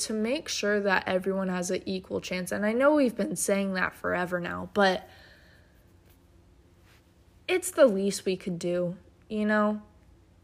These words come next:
We preach about every man being equal and having equal opportunities from the time they are born to the time that they die.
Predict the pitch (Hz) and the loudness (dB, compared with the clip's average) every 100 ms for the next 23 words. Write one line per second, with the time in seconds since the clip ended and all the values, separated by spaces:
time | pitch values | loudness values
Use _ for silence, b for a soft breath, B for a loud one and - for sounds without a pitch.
0 | _ _ _ _ _ 214 247 269 269 240 | _ _ _ _ _ 0 4 4 4 0
1 | - _ - - 302 320 311 - - 202 | -6 _ -12 0 2 2 -2 -8 -2 -2
2 | 185 185 185 - - 208 220 233 214 196 | 2 2 2 -4 0 2 2 2 0 0
3 | 190 190 180 185 180 180 - - 185 - | -2 -2 -4 -6 -6 -8 -12 -10 -10 -10
4 | - - - - - 196 190 180 196 190 | -8 -6 -8 -14 -10 -6 -6 -4 -4 -4
5 | 185 - - 226 233 220 208 - 185 - | -6 -6 -4 -4 0 0 0 -2 -4 -6
6 | - 180 180 196 - - 202 - 190 190 | -6 -8 -8 -8 -8 -8 -8 -6 -4 -4
7 | 185 202 208 208 202 196 180 185 185 185 | -4 -2 0 2 2 2 0 0 0 0
8 | 185 185 196 - 196 180 - 196 185 196 | -2 -4 -6 -8 -6 -6 -6 -8 -6 -6
9 | - 190 - - - | -6 -6 -6 -6 -8